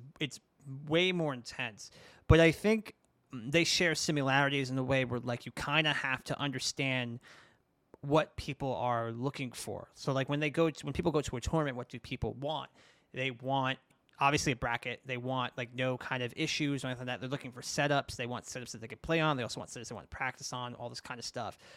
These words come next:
You know, what's in the area? Is there places to eat or all this kind of stuff? Like, you have to kinda look at those expectations. And it's similar with, like, a s-, telling a story. It's like, okay, what are the, what are the hooks of the story? What do people want to watch?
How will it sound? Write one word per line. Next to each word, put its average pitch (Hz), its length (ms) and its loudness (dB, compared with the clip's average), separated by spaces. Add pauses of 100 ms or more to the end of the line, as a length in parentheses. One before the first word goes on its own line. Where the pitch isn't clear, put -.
(240)
You 139 120 -4
know, 117 100 -2
what's 127 280 -2
in 131 180 -4
the 123 120 -4
area? 131 460 2
Is - 120 -14
there 120 100 -10 (100)
places - 320 -10
to 147 100 -10
eat 156 380 -8
or 127 80 -8
all 131 80 -6
this 127 100 -10
kind 131 160 -10
of 127 80 -8
stuff? 120 300 -6
Like, 123 160 -8
you 143 80 -10
have 143 200 -2
to 151 60 -4
kinda 135 220 -4
look 127 160 -4
at 127 60 -8
those 120 160 -8
expectations. 127 680 -6 (280)
And 147 100 -2
it's - 100 -6
similar 175 380 4
with, 139 240 -4
like, 123 320 -2 (140)
a - 20 -2
s-, - 240 -2
telling 131 280 0
a 117 40 -6
story. 127 460 -4
It's - 100 -18
like, 131 140 -10
okay, 131 260 -4
what 139 240 0
are 160 80 2
the, 139 180 -2
what 160 160 0
are 165 60 0
the 147 80 0
hooks 165 300 0
of 139 60 -6
the 131 60 -4
story? 131 400 -2
What 123 160 -6
do 139 100 -12
people 143 260 -8
want 131 160 -4
to 117 60 -6
watch? 131 440 -2